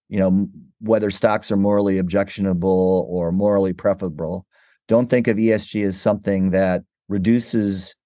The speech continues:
your risks or increases your returns necessarily. Um, but do think of E S G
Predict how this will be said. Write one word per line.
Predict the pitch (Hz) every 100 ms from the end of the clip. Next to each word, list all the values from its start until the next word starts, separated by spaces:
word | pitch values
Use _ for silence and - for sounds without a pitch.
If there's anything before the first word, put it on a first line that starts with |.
| _ -
your | 95
risks | 95 113 117 - - -
or | 101 98 95
increases | 101 117 - 113 104 92
your | 90
returns | 92 92 - 113 110 95
necessarily. | 95 90 85 - 85 78 78 80 175 _ _ _ _ _ _ -
Um, | 98 92 92 80 - _ -
but | 117
do | 95 226
think | 233 127 113 95
of | 110
E | 113 117
S | 110 -
G | 104 104 107 107